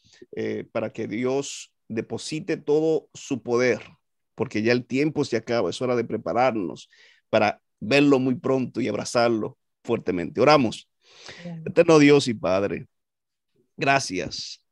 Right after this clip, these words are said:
Speaker 1: por el llamado que tú nos haces. Hemos escuchado esta noche tres distintos testimonios, tres distintos llamados,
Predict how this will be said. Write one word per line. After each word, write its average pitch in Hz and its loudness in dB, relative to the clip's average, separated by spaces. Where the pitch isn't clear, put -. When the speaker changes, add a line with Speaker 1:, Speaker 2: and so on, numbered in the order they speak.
Speaker 1:
por 110 2
el 117 2
llamado 117 0
que 120 -6
tú - -10
nos 110 -6
haces. - -12
Hemos 117 -2
escuchado 123 4
esta 120 0
noche 120 0
tres 143 4
distintos 135 0
testimonios, 127 -2
tres 123 2
distintos 120 -2
llamados, 139 0